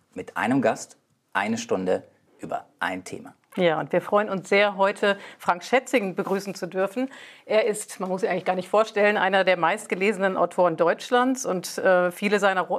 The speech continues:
Speaker 2: Romane wurden auch zu Bestsellern, unter anderem Der Schwarm, den viele sicherlich kennen. Und er hat gerade ein neues Buch rausgebracht. Das heißt, „Was, wenn wir einfach die Welt retten?“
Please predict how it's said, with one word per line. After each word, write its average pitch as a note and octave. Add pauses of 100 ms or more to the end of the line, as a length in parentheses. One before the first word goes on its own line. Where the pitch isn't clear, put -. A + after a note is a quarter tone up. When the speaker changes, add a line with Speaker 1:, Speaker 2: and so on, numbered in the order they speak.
Speaker 2:
Romane F#3
wurden F#3+
auch E3+
zu -
Bestsellern, A#3
unter E3+
anderem E3+
Der D#3+
Schwarm, F3
den E3+
viele F#3
sicherlich E3
kennen. A3 (420)
Und A3+
er A#3+
hat B3
gerade A3+
ein G#3+
neues A#3+
Buch F3
rausgebracht. -
Das F3+
heißt, G3+
„Was, G3+
wenn G3
wir A3+
einfach -
die A#3
Welt F3+
retten?“ D#3+